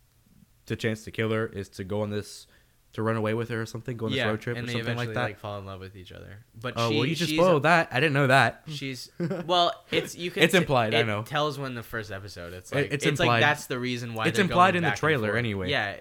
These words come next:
Speaker 2: that, that's the reason why they're going back and forth, why they won't kill each other.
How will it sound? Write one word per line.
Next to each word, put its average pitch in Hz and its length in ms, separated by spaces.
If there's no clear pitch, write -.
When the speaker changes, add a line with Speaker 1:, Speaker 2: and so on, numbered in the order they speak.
Speaker 2:
that, 123 240
that's 120 260
the 135 100
reason 123 340
why 110 160
they're 110 120
going 107 240
back 101 160
and 98 100
forth, 101 220
why 95 200
they 98 80
won't 95 220
kill 92 160
each - 140
other. 76 260